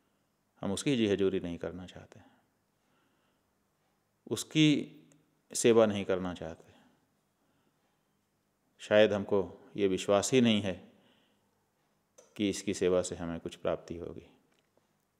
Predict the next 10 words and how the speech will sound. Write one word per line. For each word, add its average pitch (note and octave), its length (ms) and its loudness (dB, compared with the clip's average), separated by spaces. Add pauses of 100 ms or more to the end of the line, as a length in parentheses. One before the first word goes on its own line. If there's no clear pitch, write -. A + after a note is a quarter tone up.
(520)
छोटे-छोटे F#2+ 600 0
जो F2 220 -2
ईश्वर F#2 340 -6
हैं, A2 480 -8 (1040)
उनकी A#2+ 260 2
सेवा G#2+ 300 6
करके G2+ 340 4
हमको G2 300 -2
भरोसा F2+ 400 0
है F2+ 380 -2